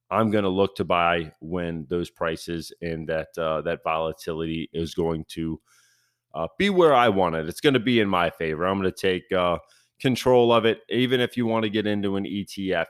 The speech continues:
you can certainly look as to what's going on in the market. You look at these different dates, look at these times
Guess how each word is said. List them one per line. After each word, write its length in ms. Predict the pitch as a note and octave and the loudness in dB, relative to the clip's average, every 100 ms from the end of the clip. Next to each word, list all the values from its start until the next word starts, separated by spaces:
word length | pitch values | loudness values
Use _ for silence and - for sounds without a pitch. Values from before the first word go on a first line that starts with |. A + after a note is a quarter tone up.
| - | -6
you 100 | G2 | -8
can 160 | G2+ | -6
certainly 440 | F#2 A2 - F#2+ F#2+ | -4 -2 -2 0 0
look 300 | F#2 G2 - | 2 0 2
as 340 | F2+ F2+ F2+ | 2 2 2
to 300 | - F2+ F2 - _ _ _ _ | -2 -2 -2 -4 _ _ _ _
what's 280 | G#2 C3 - | 0 0 4
going 280 | C3+ A#2+ A2+ | 4 4 4
on 240 | A2 G#2+ | 4 4
in 80 | G#2+ | 0
the 80 | G2+ | 2
market. 440 | G2 F#2+ G#2 G2 | 2 2 0 -6
You 100 | G#2 | -2
look 160 | A2+ A#2+ | 0 0
at 140 | A2+ | -2
these 180 | A2 F#2+ | -2 -2
different 340 | G#2 - F#2+ | -2 -2 -4
dates, 300 | F#2 F2 F2 | -2 -2 -2
look 160 | G#2 G2 | -4 -6
at 80 | F#2+ | -8
these 160 | F#2+ | -8
times 540 | - F#2 F2+ F2+ F2+ | -2 0 2 0 -6